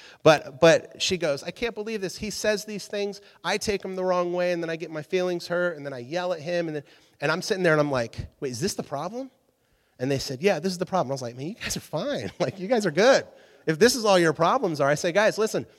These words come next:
every marriage, that, that's a part of being married, especially in the beginning, is you gotta learn how to fight with each other." That's pretty much what it is. And then eventually you, you learn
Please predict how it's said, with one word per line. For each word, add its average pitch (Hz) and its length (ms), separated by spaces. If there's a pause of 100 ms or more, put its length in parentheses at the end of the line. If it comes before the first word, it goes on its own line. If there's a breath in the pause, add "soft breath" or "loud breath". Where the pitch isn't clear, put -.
(280 soft breath)
every 220 340
marriage, 165 480
that, 131 160
that's 160 300
a 180 40
part 180 280
of 135 160
being 156 260
married, 160 220
especially 180 320
in 175 40
the 151 60
beginning, 156 400
is 135 120
you 147 40
gotta 151 160
learn 165 160
how 156 120
to 135 40
fight 196 300
with 143 100
each 123 160
other." 98 260 (600)
That's 151 120
pretty 226 180
much 185 180
what 170 100
it 180 80
is. 175 240 (220 loud breath)
And 185 80
then 185 80
eventually 190 500
you, 165 240
you 151 340
learn 160 640